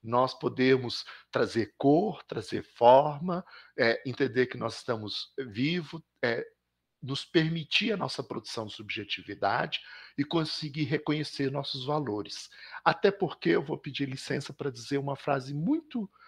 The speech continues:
é, é, pontual, que eu acredito, que é: "O capital se interessa pelo capital, mais nada." E se a gente ficar atento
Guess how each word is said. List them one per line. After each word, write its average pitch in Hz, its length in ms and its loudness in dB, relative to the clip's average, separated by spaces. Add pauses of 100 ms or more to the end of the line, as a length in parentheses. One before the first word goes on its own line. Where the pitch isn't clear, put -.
(180)
é, 131 360 6
é, 117 40 6
pontual, 123 720 -2
que - 120 -12
eu 113 80 2
acredito, 113 840 -4 (540)
que 220 240 0
é: - 280 2
"O 127 60 -2
capital - 680 2
se - 200 -4
interessa 170 560 0
pelo 175 260 -4
capital, - 720 0 (220)
mais 170 360 0
nada." 190 460 -2 (880)
E 165 80 0
se - 140 -2
a 226 40 2
gente 302 320 2
ficar 123 460 0
atento 113 680 -6